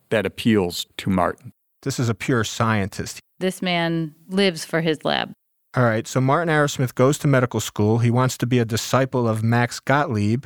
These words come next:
Speaker 2: How did that work out?
Speaker 1: Well, of course, his first day in medical school, he goes over to Professor Gottlieb's office wanting to take his bacteriology course with him.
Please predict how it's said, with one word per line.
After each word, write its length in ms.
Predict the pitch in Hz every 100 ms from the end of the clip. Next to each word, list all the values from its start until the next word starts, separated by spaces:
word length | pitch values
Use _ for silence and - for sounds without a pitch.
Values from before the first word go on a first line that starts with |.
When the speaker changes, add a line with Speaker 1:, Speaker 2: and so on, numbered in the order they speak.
| -
Speaker 2:
How 120 | 135 151
did 120 | 143
that 160 | 143
work 220 | 127 120 117
out? 180 | 90 - _ _ -
Speaker 1:
Well, 140 | 117
of 60 | 117
course, 200 | 123 -
his 160 | 113
first 340 | - 135 110 -
day 220 | 120 117
in 80 | 104
medical 320 | 110 110 101
school, 320 | - 104 98
he 100 | 101
goes 300 | 98 104 95
over 200 | 101 98
to 360 | 92 - 95 92
Professor 420 | 110 - 104 104
Gottlieb's 640 | 101 104 101 101 95 - -
office 600 | 113 117 - 92 - - - -
wanting 380 | 107 104 104
to 120 | 92 -
take 440 | 107 98 - - -
his 220 | 110 92
bacteriology 1040 | - 107 - 123 110 104 107 101 - 92
course 360 | - - 104 -
with 140 | -
him. 160 | -